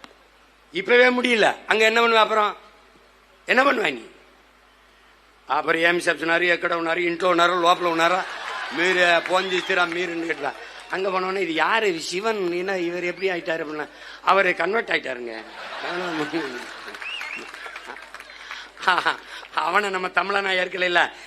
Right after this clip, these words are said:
நம்மால தெலுங்குனா மாத்திட்டு போயிடுவான். அதுக்குள்ள தப்பிச்சுக்க. இந்த பாரு,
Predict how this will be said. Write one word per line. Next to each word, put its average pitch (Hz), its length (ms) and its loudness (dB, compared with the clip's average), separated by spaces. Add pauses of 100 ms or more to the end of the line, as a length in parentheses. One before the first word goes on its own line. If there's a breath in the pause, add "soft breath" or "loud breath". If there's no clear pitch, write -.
(100)
நம்மால 196 400 4
தெலுங்குனா 175 340 0
மாத்திட்டு 160 300 -4
போயிடுவான். 147 300 -16 (2750)
அதுக்குள்ள 135 400 -10
தப்பிச்சுக்க. 143 460 -12 (3000)
இந்த 180 140 4
பாரு, 202 280 6